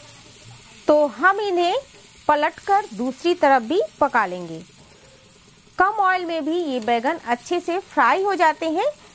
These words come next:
मैंने थोड़ा ज़्यादा ऑयल डाल दिया है, आप इस बात का ध्यान रखिएगा। अब एक बार और ढक्कन लगाइए और दूसरे तरफ से भी इन्हें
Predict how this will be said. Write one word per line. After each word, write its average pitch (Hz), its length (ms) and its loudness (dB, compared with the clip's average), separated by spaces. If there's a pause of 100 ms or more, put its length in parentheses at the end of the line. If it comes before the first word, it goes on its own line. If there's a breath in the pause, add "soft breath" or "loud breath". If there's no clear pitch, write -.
(100)
मैंने 302 360 2 (180)
थोड़ा 381 260 4
ज़्यादा 247 540 0
ऑयल 254 240 2
डाल 285 200 2
दिया 277 220 0
है, 349 160 0 (320)
आप 285 300 4
इस 392 180 -4
बात 254 260 2
का 370 180 2 (160)
ध्यान 262 260 2
रखिएगा। 180 600 -2 (920)
अब 349 160 2
एक 381 200 -6
बार 370 300 0
और 262 200 0
ढक्कन 330 380 -2
लगाइए 320 500 2 (560 soft breath)
और 262 180 4
दूसरे 349 460 -2
तरफ 330 280 2
से 294 160 -2
भी 302 180 0
इन्हें 269 220 2